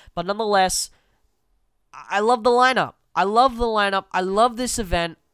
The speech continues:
I, I, I am literally on the edge of my seat, uh, for April.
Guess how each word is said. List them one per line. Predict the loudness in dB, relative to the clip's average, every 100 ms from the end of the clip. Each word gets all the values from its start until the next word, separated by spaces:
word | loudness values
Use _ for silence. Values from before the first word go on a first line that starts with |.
| 0
I, | 2 2 0 -8 -14 -20 _
I, | -18 -14 -2
I | 0
am | 0 -4
literally | -6 -6 -6 -10
on | -12 -12
the | -14
edge | -10 -10 -10
of | -8
my | -6
seat, | -6 -6 -6 -6 -10 _ _ _ _ _ _ _ _ _ _ _ _ _ _ -20
uh, | -16 -14
for | -8 -6
April. | -4 -6 -8 -10